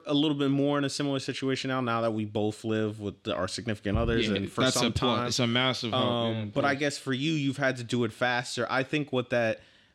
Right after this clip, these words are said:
Speaker 1: what the maturity does is that, like, you have a weight that you have to carry, basically. Your responsibilities are your weight. You know, you have to make sure, you know, your house, make sure Shai's good, make sure Trunks is good, stuff like that. The cars are good, stuff like that. So you have weight that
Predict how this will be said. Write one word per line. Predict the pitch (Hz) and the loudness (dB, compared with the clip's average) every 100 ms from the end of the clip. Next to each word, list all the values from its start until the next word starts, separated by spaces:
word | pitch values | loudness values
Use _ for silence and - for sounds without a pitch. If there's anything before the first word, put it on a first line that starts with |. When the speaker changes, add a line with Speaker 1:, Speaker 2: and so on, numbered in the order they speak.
| _ | _
Speaker 1:
what | 113 120 | -2 0
the | 117 | 2
maturity | 113 - 147 135 123 | 2 2 2 2 0
does | 107 123 123 113 | 0 2 2 0
is | 110 101 | -4 -4
that, | 107 101 95 | -2 0 -2
like, | 95 - - | -4 -6 -12
you | 117 135 | -4 2
have | 143 123 | 2 2
a | 110 | 0
weight | 107 135 120 98 | 2 2 2 -2
that | 107 - 117 | -4 -2 -4
you | |
have | 113 107 - - | 0 -2 -2 -8
to | 107 | -6
carry, | - 160 139 107 95 | -2 0 0 -2 -4
basically. | 98 92 98 | -4 -4 -6
Your | 85 101 | -4 -4
responsibilities | 104 120 107 110 104 104 95 101 | -2 -4 -6 -2 0 0 -2 -2
are | |
your | 98 90 | -2 0
weight. | 107 85 78 | 0 -2 -2
You | |
know, | 90 92 | -2 0
you | 92 | 0
have | 85 | -2
to | 98 | -2
make | 95 92 | -2 0
sure, | 101 82 - - | -2 -2 -6 -6
you | 85 | -4
know, | 50 | -2
your | 82 | -2
house, | 135 160 151 - - - - | 2 2 0 -4 -18 -10 -4
make | 104 | -2
sure | - 98 80 | 0 -2 -2
Shai's | - 120 131 123 | 0 2 2 0
good, | 123 127 123 | 0 0 0
make | 117 107 | -2 -6
sure | - 52 | -8 -10
Trunks | - 135 131 - | -6 -2 -2 -4
is | 117 | -4
good, | 127 120 117 | 0 2 2
stuff | - 117 | -2 -6
like | 107 98 | -4 -6
that. | 85 | -6
The | - | -8
cars | - 123 127 127 120 | -2 2 2 2 -2
are | |
good, | 113 123 120 | -2 -2 -2
stuff | 127 - | -6 -2
like | 117 - | -4 0
that. | 120 - - - | 0 0 -8 -8
So | - | 2
you | 131 139 | 2 4
have | 139 117 | 2 0
weight | 110 127 139 113 - - - _ - | 0 2 2 0 -10 -20 -20 _ -2
that | 117 110 104 - | 2 2 0 -4